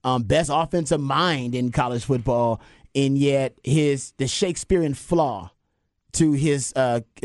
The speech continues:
football character is that either he doesn't care enough about the defensive side of the ball, or he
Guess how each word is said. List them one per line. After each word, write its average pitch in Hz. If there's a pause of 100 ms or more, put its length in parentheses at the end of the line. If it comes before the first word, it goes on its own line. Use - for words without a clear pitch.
(120)
football 151
character 135
is 120
that 123 (440)
either 151
he 147
doesn't 127
care 160
enough 240
about 254
the 240
defensive 226
side 233
of 226
the 220
ball, 226 (420)
or 147
he 170